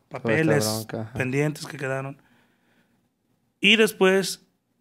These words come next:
Speaker 2: ya él me habló y me dijo, "No, pues ahora sí. ¿Qué pasa? A ver, ¿qué somos buenos?". Ya me invitaron a estudiar, estudié, me invitaron a un jale así. Así
Speaker 1: Así,
Speaker 2: también.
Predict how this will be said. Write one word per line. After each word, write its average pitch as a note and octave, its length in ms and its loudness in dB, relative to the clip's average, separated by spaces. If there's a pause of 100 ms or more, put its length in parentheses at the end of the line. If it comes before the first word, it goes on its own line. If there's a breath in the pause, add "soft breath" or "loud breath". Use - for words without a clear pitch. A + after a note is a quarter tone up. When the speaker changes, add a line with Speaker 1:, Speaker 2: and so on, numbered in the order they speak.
(160)
Speaker 2:
ya C3+ 160 -2
él C#3 80 -2
me C#3+ 80 -2
habló C#3 160 -6
y C3+ 40 -8
me C3 80 -12
dijo, B2 120 -12
"No, D#3 160 -2
pues F#3 140 -6
ahora F#3 140 -8
sí. G3+ 200 -14 (840)
¿Qué F3 100 -6
pasa? D3+ 220 -12
A B2 40 -12
ver, A#2+ 220 -16
¿qué G3 120 -4
somos F#3 220 -8
buenos?". B2 220 -16 (1040)
Ya B2+ 460 -4
me A#2+ 100 -6
invitaron B2+ 360 -6
a - 20 -10
estudiar, D3+ 760 -6 (200)
estudié, A#2+ 540 -10 (240)
me C#3 120 -8
invitaron C#3+ 380 -4
a G#3+ 40 -2
un G#3+ 60 -4
jale G#3 220 -2
así. D3+ 320 -8 (880)
Así A2+ 140 -6
Speaker 1:
Así, G2+ 140 -4
Speaker 2:
también. G#2+ 280 -4